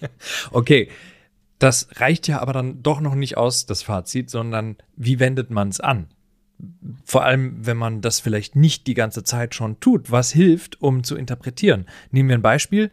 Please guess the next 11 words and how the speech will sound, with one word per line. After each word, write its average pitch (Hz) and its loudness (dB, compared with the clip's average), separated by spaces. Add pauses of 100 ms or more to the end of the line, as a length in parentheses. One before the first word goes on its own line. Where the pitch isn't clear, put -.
(140)
Unter 143 2
einem 127 0
Video 139 0
steht 127 -8
der 123 -2
Kommentar, 117 -2 (280)
„Mein 170 6
Gott, 151 2
ist - -2
der 131 4
dumm.“ 101 0